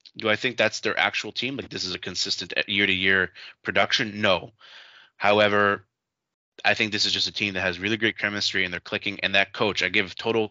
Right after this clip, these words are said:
credit to Rick Tocchet here, 'cause I always considered this guy just another has-been. But, uh, you know, seeing some things behind the scenes, this guy's a pretty decent coach. Um, anyways, I don't know if, uh, you, uh,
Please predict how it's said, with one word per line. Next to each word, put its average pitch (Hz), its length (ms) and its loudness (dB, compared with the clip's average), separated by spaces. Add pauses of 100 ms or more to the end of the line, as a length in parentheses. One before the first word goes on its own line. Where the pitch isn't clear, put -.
credit 92 400 -2 (760)
to 92 80 -10
Rick 92 200 -6
Tocchet 92 440 0
here, 87 320 -6
'cause 87 240 -4
I 95 260 4 (220)
always 107 260 4
considered 98 360 0
this 92 160 -2
guy 95 220 2
just 90 200 -2
another 90 300 -2
has-been. 98 540 0 (800)
But, 92 280 0
uh, 92 220 2 (180)
you 95 100 -4
know, 92 100 -4
seeing 110 260 2
some 107 160 -2
things 104 240 0
behind 98 240 -2
the 92 60 -2
scenes, 101 260 0
this 92 140 -4
guy's 95 220 0
a 87 60 -8
pretty 92 220 -4
decent 90 300 -6
coach. - 360 -4 (580)
Um, 87 500 -4 (880)
anyways, 87 420 -2 (380)
I 113 80 6
don't 117 80 10
know 117 40 8
if, 110 120 2
uh, 104 200 8
you, 107 360 4
uh, 101 240 4